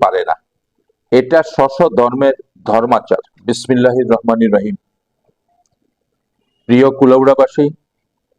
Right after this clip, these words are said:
প্রিয় দেশবাসী, আসসালামু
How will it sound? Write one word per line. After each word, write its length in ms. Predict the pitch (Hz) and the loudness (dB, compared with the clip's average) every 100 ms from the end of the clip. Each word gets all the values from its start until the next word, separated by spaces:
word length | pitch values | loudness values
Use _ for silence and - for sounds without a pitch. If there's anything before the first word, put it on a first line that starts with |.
| _ _ | _ _
প্রিয় 180 | - 110 107 | 0 2 2
দেশবাসী, 460 | 110 - 98 95 - - _ _ _ _ _ _ _ | 0 0 0 -2 -6 -20 _ _ _ _ _ _ _
আসসালামু 560 | 95 95 - 101 101 101 | -4 -4 -2 0 0 0